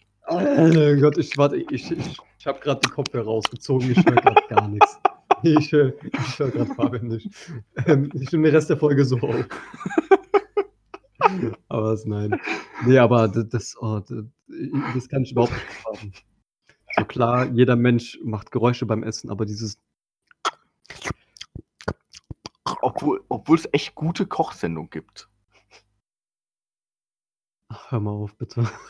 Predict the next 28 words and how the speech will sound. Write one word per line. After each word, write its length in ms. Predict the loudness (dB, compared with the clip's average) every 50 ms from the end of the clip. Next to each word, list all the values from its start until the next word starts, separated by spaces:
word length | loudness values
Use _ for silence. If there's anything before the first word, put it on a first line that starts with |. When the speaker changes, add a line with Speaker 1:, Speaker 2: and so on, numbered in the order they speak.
| -20 _ _ -4 -2
Speaker 2:
Alter, 200 | 0 2 2 4
doch. 160 | 4 4 4
Speaker 1:
<laughs> 120 | 2 -2
Hör 220 | -4 -6 -4 -2 0
mir 140 | 0 0 2
bloß 340 | 2 2 4 4 2 2 2
auf 140 | 0 0
Speaker 2:
Ich 60 | 2 2
meine, 180 | 2 2 2 -2
Speaker 1:
damit. 100 | -4 _ _ _
Speaker 2:
ich 60 | 0 0
meine, 160 | 2 2 0
du 80 | -2
kennst 200 | 0 0 0 2
ja 60 | 2 0
auch 200 | 0 0 2 2
Ro-, 160 | 2 2 2
äh, 60 | 2
Rocket 400 | 2 4 4 4 4 0 -6 -4
Beans. 360 | -6 -8 -8 -8 -12 -16 -8 -2
Die 100 | -2 -2
haben 140 | 0 2 0
halt 140 | 0 0 0
ein 160 | 0 0 0
Speaker 1:
Ja. 40 | 0
Speaker 2:
Format, 420 | -2 -2 -2 -2 -2 -4 -4 -2 0
wo 100 | 2 2
halt, 240 | 2 2 -2 -6